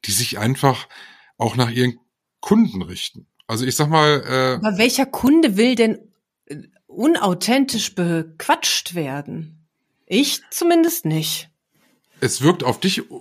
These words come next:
Speaker 1: un-, äh, ähm, was hast du gesagt? Ähm,
Speaker 2: Unauthentisch.
Speaker 1: unauthentisch. Ich glaube, dass das aber in vielen, bei vielen Leuten dann aber auch so ankommt, dass sie das haben wollen, weil das ja ein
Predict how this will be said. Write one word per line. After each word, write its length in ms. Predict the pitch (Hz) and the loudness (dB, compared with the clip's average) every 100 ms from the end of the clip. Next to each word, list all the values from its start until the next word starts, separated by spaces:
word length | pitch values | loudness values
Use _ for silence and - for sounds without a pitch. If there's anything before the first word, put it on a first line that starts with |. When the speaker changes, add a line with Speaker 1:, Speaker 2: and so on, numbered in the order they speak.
| _ _ _ - | _ _ _ -4
Speaker 1:
un-, 340 | 147 151 120 98 | 2 4 2 -2
äh, 760 | 107 110 110 107 104 101 104 | 0 2 4 2 0 -2 -2
ähm, 280 | 101 101 95 | 0 0 -2
was 100 | 95 | -2
hast 140 | 123 - | -4 -2
du 60 | |
gesagt? 360 | 135 135 185 - _ - | 0 0 0 -4 _ -4
Ähm, 300 | 110 110 151 | 0 0 0
Speaker 2:
Unauthentisch. 800 | 165 160 170 156 160 156 156 - | 0 -2 -4 -4 -6 -8 -10 0
Speaker 1:
unauthentisch. 800 | 156 120 107 110 98 95 - - - - - - - _ | 2 4 4 2 0 -4 -6 -12 -20 -20 -20 -20 -20 _
Ich 160 | 127 | -8
glaube, 360 | - 131 190 185 | 2 4 4 4
dass 240 | 170 170 | 2 -2
das 200 | - 156 | -2 -2
aber 220 | 143 147 120 | 0 -2 -2
in 140 | 135 | -4
vielen, 800 | - - 160 170 180 180 - 131 | -6 -4 2 2 2 -4 -8 -2
bei 100 | 135 | -2
vielen 320 | - 180 185 | 2 2 2
Leuten 380 | 156 160 180 185 | 2 2 0 -2
dann 120 | 170 | 0
aber 200 | 156 156 | 0 0
auch 160 | 143 143 | -2 -2
so 180 | 170 | -2
ankommt, 400 | 139 175 - 165 | -2 -4 -2 -2
dass 120 | 160 156 | -2 -4
sie 60 | |
das 200 | 151 - | -4 0
haben 180 | 247 170 | 0 2
wollen, 160 | 113 117 | 2 2
weil 80 | |
das 160 | 123 127 | 0 0
ja 360 | 151 143 - _ | 0 0 -4 _
ein 440 | 127 131 131 127 | -4 -2 -2 -6